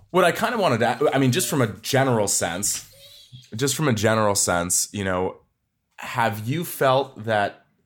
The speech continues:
you maybe were overburdened, uh, when you started and you were kind of just doing everything individually? Or, and, and here's kind of the thing that, you know, I, how this kind of pertains to me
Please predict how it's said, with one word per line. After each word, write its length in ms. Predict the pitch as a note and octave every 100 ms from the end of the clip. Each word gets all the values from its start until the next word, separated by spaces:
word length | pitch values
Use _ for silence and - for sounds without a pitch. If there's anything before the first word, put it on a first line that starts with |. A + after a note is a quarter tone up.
| _ _ -
you 720 | G#2+ G2+ A2 A2 G#2+ G#2+ G#2 G2+
maybe 380 | G#2 G#2+ G#2
were 360 | G2 G2 F#2+ - G2
overburdened, 1160 | G#2+ G2+ G2+ F2 - G#2 A#2 C3 C3+ C#3+ - - - _ -
uh, 280 | G#2 G#2 F#2
when 200 | G#2 G2+
you 80 | F#2+
started 560 | - - G#2+ A2+ C#3+
and 160 | C3 F#2+
you 80 | F#2
were 100 | F2+
kind 220 | G#2+ F#2+
of 80 | F2
just 220 | G2 F2+
doing 240 | G2 F#2
everything 360 | F2+ F2+ F2+ F2
individually? 880 | F#2+ F2+ F2 G#2 B2+ E3 F3 F#3+ G#3 - - _ _ _ -
Or, 560 | D#3 F3 E3 C3 C3 A#2+
and, 220 | A2+ G#2+ A2
and 140 | G#2+
here's 280 | - D#3+ D#3
kind 200 | - C3+
of 80 | G#2
the 60 |
thing 320 | G#2 A#2 G#2 F#2
that, 300 | F#2 F2+ - _ _ _ _ -
you 160 | G2+
know, 200 | F#2+ F2 -
I, 180 | G2 F#2+ C2
how 200 | - A2
this 160 | F#2 -
kind 180 | - F2
of 220 | D2+ -
pertains 480 | - - F#2 F2+ -
to 100 | E2+
me 500 | F2+ D3+ A#2+ F#2 F2+